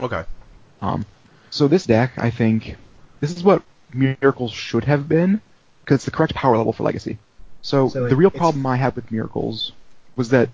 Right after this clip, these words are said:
Speaker 2: it, you could play a one of in your seventy-five, and it could just be, like, a really powerful knockout hate card. Like, you could play a one of Blood Moon, and if the game goes long enough, you're gonna find it.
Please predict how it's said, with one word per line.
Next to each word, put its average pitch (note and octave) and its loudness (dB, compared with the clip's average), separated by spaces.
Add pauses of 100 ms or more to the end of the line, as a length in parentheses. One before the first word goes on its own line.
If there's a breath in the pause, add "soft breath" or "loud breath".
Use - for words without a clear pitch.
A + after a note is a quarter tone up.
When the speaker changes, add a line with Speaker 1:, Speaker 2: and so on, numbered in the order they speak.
Speaker 2:
it, C3 -4
you C#3+ -6
could - -4
play G3+ 2
a F3+ 6
one B2+ 2
of B2+ 4
in B2+ -2
your A#2 0
seventy-five, G2+ -4
and B2 0 (460 soft breath)
it C3+ -2
could - -2
just - -8
be, D3 2
like, C#3 2
a B2 0
really C#3 -2
powerful A#2+ -2
knockout G#2+ 0
hate G#2+ -2
card. A2 -2
Like, A2 -2
you A2 -12
could B2 0
play C3 2
a A#2+ 4
one A#2 0
of G#2+ 0
Blood - 0
Moon, G2+ -6 (460)
and B2+ 4
if B2+ 2
the B2+ -6
game D3 4
goes D#3+ 2
long B2 2
enough, A#2+ 0
you're A2+ -4
gonna A2 0
find - -2
it. - -10